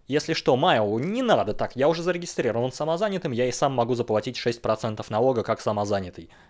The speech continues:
С тридцати тысяч шесть процентов — это, если я не ошибаюсь, где-то тысяча восемьсот. Ну, там, конечно, не совсем тридцать тысяч, двадцать восемь, двадцать девять, ну, тем не менее, примерно там полторы тысячи, наверное, и будет сумма налога.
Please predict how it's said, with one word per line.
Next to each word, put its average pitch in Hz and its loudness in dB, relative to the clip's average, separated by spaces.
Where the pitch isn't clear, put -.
С - -20
тридцати 160 -4
тысяч - -6
шесть 147 -2
процентов — 160 -2
это, 123 0
если 127 -2
я 139 0
не 156 -4
ошибаюсь, 165 0
где-то 120 -2
тысяча - -6
восемьсот. 117 -4
Ну, 160 -2
там, 151 4
конечно, 143 0
не 151 -2
совсем 214 0
тридцать 120 -2
тысяч, 104 -6
двадцать 135 0
восемь, 151 0
двадцать 151 2
девять, 175 0
ну, 175 -2
тем 139 -4
не 131 -2
менее, 117 -2
примерно 110 -2
там 101 -4
полторы 113 2
тысячи, - -4
наверное, 110 -2
и 104 -4
будет 101 -2
сумма 95 -8
налога. 92 -6